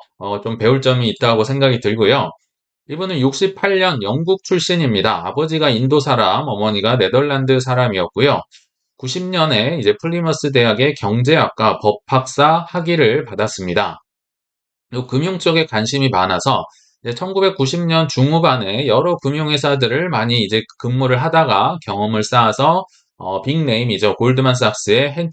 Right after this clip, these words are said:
헤지펀드 담당자이자 영업자이자 관리자로 합류를 합니다. 그래서 헤지펀드 이제 출신들이 주로 매크로 분석을 잘 하기로 유명한데,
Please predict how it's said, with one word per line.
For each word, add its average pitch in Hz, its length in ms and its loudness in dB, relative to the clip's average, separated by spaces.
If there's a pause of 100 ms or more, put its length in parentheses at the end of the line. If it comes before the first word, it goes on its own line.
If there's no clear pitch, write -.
(140)
헤지펀드 156 760 2
담당자이자 113 880 0
영업자이자 107 880 -2 (260)
관리자로 117 680 0
합류를 151 360 0
합니다. 107 380 0 (360)
그래서 123 180 -12
헤지펀드 190 720 0
이제 131 240 2
출신들이 147 680 0
주로 131 300 2
매크로 147 400 0
분석을 123 420 0
잘 117 240 0
하기로 147 340 2
유명한데, 120 720 2